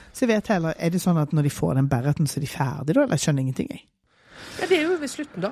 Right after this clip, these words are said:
Speaker 2: for da har du blitt, eh, den troppen,
Speaker 1: Ja,
Speaker 2: liksom.
Speaker 1: og da er det
Speaker 2: Altså,
Speaker 1: slutt på
Speaker 2: det, ja.
Speaker 1: serien, liksom.
Speaker 2: Mm, mm.
Speaker 1: Ja, OK.
Speaker 2: Vi får se, det blir kjempespennende neste uke.
Speaker 1: Ja, det blir spennende.
Speaker 2: Ja. Åh.
Speaker 1: Ok.
Speaker 2: Da ses vi neste onsdag, vi da.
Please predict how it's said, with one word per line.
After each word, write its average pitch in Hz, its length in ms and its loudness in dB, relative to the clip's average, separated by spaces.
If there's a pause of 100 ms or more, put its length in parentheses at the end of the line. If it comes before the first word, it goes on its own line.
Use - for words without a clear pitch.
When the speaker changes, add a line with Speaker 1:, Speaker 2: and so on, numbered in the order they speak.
Speaker 2:
for 226 100 -6
da 233 120 4
har 214 120 2
du 196 80 2
blitt, 185 300 -6
eh, 147 80 -2
den 160 200 -4
troppen, 151 400 -6
Speaker 1:
Ja, 240 120 6
Speaker 2:
liksom. 240 280 0
Speaker 1:
og 202 80 4
da 185 140 4
er - 40 6
det 208 80 2
Speaker 2:
Altså, 208 60 0
Speaker 1:
slutt 185 180 0
på - 80 -8
Speaker 2:
det, - 20 -8
ja. 196 140 -2
Speaker 1:
serien, - 160 -10
liksom. 185 320 -8 (140)
Speaker 2:
Mm, 208 60 2 (240)
mm. 190 40 0
Speaker 1:
Ja, 151 140 0 (840)
OK. 147 160 -2 (420)
Speaker 2:
Vi 370 120 4
får - 80 -6
se, 285 100 -8
det 240 80 -6
blir 277 80 -6
kjempespennende 220 640 -4
neste 240 240 -4
uke. 220 100 -4
Speaker 1:
Ja, 160 140 2
det 147 140 -6
blir - 100 -12
spennende. - 280 -10 (400)
Speaker 2:
Ja. 165 140 0 (540)
Åh. 202 80 -2 (640)
Speaker 1:
Ok. 196 200 2
Speaker 2:
Da 339 100 4
ses - 360 0
vi 202 220 2
neste 170 320 0
onsdag, 165 340 -2
vi 440 80 6
da. 392 380 2